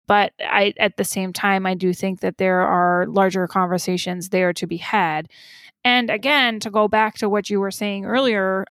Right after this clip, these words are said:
being emotional, being passionate, those kinds of things. We found another really interesting article, and they,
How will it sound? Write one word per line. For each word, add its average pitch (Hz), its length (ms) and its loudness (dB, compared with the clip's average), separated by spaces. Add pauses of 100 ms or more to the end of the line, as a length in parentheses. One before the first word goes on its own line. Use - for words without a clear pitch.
being 190 640 -4 (500)
emotional, 233 440 2
being 190 280 -4
passionate, 214 840 -2 (480)
those 233 180 4
kinds 220 300 -2
of 190 120 0
things. 190 600 -6 (220)
We 220 160 0
found 240 260 2
another 247 320 2
really 220 300 2
interesting 208 380 -6
article, 196 420 0
and 202 320 -2
they, 214 340 2